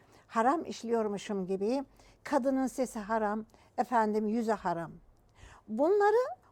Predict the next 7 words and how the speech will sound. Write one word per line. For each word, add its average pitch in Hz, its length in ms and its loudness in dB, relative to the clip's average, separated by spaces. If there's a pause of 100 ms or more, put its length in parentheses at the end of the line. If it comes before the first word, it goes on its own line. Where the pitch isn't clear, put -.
bu 453 200 6
dersimden 320 640 6
sonra 220 580 4 (340)
tabii 269 320 0
ki 208 220 -8
başka 208 400 -2
videolarımda, 196 840 -2